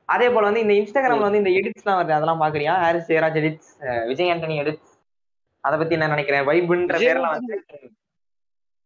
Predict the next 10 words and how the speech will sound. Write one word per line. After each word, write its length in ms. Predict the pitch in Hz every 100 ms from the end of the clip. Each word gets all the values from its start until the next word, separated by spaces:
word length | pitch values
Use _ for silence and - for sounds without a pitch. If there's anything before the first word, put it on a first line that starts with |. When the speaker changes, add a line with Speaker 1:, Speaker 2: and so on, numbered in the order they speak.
| _ _ _ _ _ _ _ _ _ _ -
Speaker 2:
இல்ல, 260 | 156 196
அதுவும் 600 | - 123 151 185 208 220
விஜய் 300 | 185 185 208
ஆண்டனி 200 | 202 196
வைப்ஸ்ன்றது 640 | 180 180 175 185 180 170 160
கொஞ்ச 260 | 151 156
நாளைக்கு 320 | 170 180 160
முன்னாடி 140 | 160 165
ஆரம்பிச்சது. 880 | 135 170 151 131 117 117 135 175 160 - - - _ _ _
ஆ, 60 | -